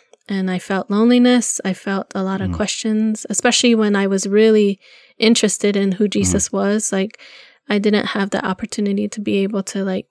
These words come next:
Speaker 1: talk to my family about these things.
Speaker 2: So I, I'd love to hear the, you know, a little bit of the story of what did you do with this person named Jesus? You kept hearing about it, this
Speaker 1: <laughs>
Speaker 2: church, and that you kept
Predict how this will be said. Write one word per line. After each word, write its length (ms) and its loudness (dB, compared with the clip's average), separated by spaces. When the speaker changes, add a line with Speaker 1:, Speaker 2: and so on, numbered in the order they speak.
Speaker 1:
talk 380 -8
to 480 -4
my 160 -2
family 400 -6
about 280 -8
these 200 -4
things. 480 -8
Speaker 2:
So 220 -8
I, 260 -4
I'd 80 -4
love 240 -4
to 100 -4
hear 560 -4
the, 460 -8
you 200 -6
know, 400 -4
a 40 -10
little 160 2
bit 120 0
of 120 0
the 240 -4
story 560 -2
of 340 -6
what 260 -2
did 160 0
you 80 0
do 160 -4
with 120 -6
this 380 -6
person 360 0
named 240 0
Jesus? 400 0
You 80 -4
kept 260 -2
hearing 260 2
about 320 0
it, 120 -2
this 200 -2
Speaker 1:
<laughs> 100 2
Speaker 2:
church, 280 0
and 100 -4
that 140 -4
you 140 -4
kept 400 -4